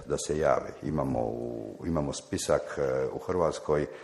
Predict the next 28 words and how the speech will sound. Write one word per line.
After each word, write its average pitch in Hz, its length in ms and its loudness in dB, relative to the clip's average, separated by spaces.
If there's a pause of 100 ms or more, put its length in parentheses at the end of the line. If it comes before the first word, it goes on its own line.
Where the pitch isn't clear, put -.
(220)
ljudi 82 340 0
koji 71 220 0
se - 180 -4
isključivo 78 520 -2
javljaju 82 420 6
na 80 120 2
nav-, 78 380 0
javne 80 300 6
natječaje 80 460 0
da 71 120 -2
bi 69 120 -4
pobrkali 65 600 0
lončiće 78 480 -2
i 69 40 -2
da 71 100 0
bi 67 120 -8
se 67 160 -8
tu 78 180 -6
uvalili. 65 720 0
Mi 80 180 -2
želimo, 73 540 0
odnosno 71 400 -2
ja 87 220 4
želim 71 420 0
kao 69 120 0
gradonačelnik 71 800 -2 (420)
da 73 160 -2
imam 76 280 0